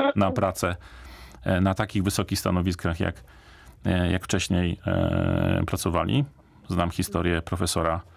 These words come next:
fizyki, który pracuje na, e, budowie. Tak? A więc, e, to są, to są tego typu, e, sytuacje. Natomiast to nie zmienia faktu, że według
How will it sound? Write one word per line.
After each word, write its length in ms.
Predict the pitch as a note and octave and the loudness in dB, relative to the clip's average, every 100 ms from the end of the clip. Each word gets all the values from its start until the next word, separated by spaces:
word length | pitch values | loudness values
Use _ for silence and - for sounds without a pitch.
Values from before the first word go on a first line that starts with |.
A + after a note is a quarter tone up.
| - - | -20 -20
fizyki, 440 | - F#2+ F2+ E2+ F2 | -2 0 2 0 0
który 200 | F#2 F2 | 0 -2
pracuje 300 | F2+ F#2+ F2 | -2 0 0
na, 220 | E2 E2+ - - | 0 -2 -6 -8
e, 260 | F#2 F2 F2 | -2 0 0
budowie. 460 | G2 F2+ E2+ G#2 - - - - - _ | 0 0 2 0 -4 -12 -20 -20 -20 _
Tak? 220 | G2 B2 | -2 -2
A 100 | - | -2
więc, 420 | F2+ F2+ F#2 - F#2+ | 0 2 2 0 0
e, 520 | F2+ F2+ F2+ F2 F2+ - | 0 2 2 0 -2 -2
to 120 | G#2 | -2
są, 300 | - G2+ G2+ - - _ _ - - - _ _ _ | 2 2 2 -2 -16 _ _ -20 -20 -20 _ _ _
to 100 | - | -2
są 140 | - G#2+ | 0 2
tego 200 | G#2 G2+ | 2 2
typu, 440 | G#2+ G2 F#2 F2+ | 0 2 2 2
e, 400 | F2+ F#2 F#2 F#2 | 0 2 2 0
sytuacje. 540 | F2 F#2 F#2+ E2+ - G#2+ | 0 0 0 0 2 0
Natomiast 340 | F#2 G2+ - | 2 0 2
to 60 | A2 | 2
nie 80 | G2 | 4
zmienia 280 | G#2 G2+ | 4 4
faktu, 440 | E2+ G2 - D#2+ E2+ | 2 -2 -2 -4 -4
że 280 | - F2 E2+ | -4 -2 0
według 420 | F#2+ F2+ E2+ - | 0 0 -2 -6